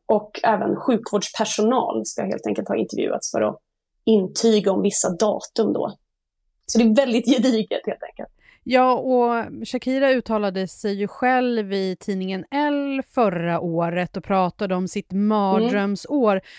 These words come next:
Speaker 2: Vad har hon sagt om allt det här med det här åtalet?
Speaker 1: Ja, men precis. Hon, hon kallade det ju egentligen för ett av de värsta åren i,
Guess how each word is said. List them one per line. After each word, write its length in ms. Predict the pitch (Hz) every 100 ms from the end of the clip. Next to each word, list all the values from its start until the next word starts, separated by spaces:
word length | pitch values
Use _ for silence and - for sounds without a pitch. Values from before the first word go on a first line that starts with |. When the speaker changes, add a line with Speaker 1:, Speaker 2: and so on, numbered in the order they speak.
| -
Speaker 2:
Vad 180 | 226 233
har 100 | 240
hon 120 | 233
sagt 840 | - 320 349 - - - - - _ _ _
om 800 | - 294 359 339 277 240 214 190 -
allt 540 | 196 185 185 - - -
det 120 | 185
här 320 | 175 170 170
med 160 | 175 175
det 40 |
här 160 | 175 170
åtalet? 480 | 202 175 247 208 147 - _ _ _ _ _ _ _ - -
Speaker 1:
Ja, 80 | 240
men 180 | 269 277
precis. 720 | 285 269 - 262 123 120 - 226
Hon, 520 | 247 240 226 220 -
hon 560 | 214 233 226 214 214 233
kallade 380 | 226 208 202 202
det 60 |
ju 280 | 202 196 -
egentligen 380 | - 202 - -
för 220 | 117 113
ett 200 | 113 214
av 20 | 101
de 100 | 196
värsta 340 | 190 - 202
åren 420 | 214 220 196 190
i, 260 | 202 208